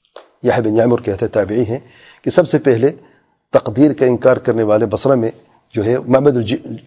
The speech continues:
الجہنی شخص تھا۔ فانطلقت انا وحمید بن عبد الرحمن الحمیری حاجین او معتمرین۔ پھر میں اور حمید بن عبد الرحمن الحمیری جو ہیں،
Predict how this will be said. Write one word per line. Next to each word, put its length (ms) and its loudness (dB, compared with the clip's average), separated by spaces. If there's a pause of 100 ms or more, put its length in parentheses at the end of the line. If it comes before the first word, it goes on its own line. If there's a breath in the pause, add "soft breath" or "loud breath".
(240)
الجہنی 320 0
شخص 280 -8
تھا۔ 160 -18 (680 soft breath)
فانطلقت 400 0 (100)
انا 140 6
وحمید 640 2 (200)
بن 120 0
عبد 180 -2
الرحمن 280 2
الحمیری 880 -2 (680)
حاجین 440 2
او 100 2
معتمرین۔ 600 -2 (540)
پھر 140 -6
میں 220 4 (560 soft breath)
اور 260 4 (640)
حمید 220 2
بن 140 -2
عبد 140 -4
الرحمن 240 0
الحمیری 500 0
جو 140 -4
ہیں، 120 -4